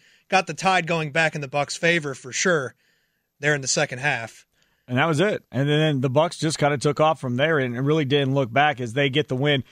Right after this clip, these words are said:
Speaker 2: one seventeen to ninety-eight. Let's go inside the box score.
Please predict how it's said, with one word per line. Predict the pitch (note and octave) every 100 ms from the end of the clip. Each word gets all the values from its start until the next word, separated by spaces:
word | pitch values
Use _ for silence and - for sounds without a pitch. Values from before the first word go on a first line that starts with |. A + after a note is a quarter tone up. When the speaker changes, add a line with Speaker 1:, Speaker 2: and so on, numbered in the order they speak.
| _ _ -
Speaker 2:
one | D#3
seventeen | F3 D3 C3+ E3 C#3+
to |
ninety-eight. | C#3+ D3 C#3 D#3+ F#3+
Let's | D#3 -
go | D3+ D#3 -
inside | C4+ B3 G#3+ F#3+ F3+ F#3 E3
the | F#3
box | F3+ B2+ -
score. | G#2+ F#2 D#2+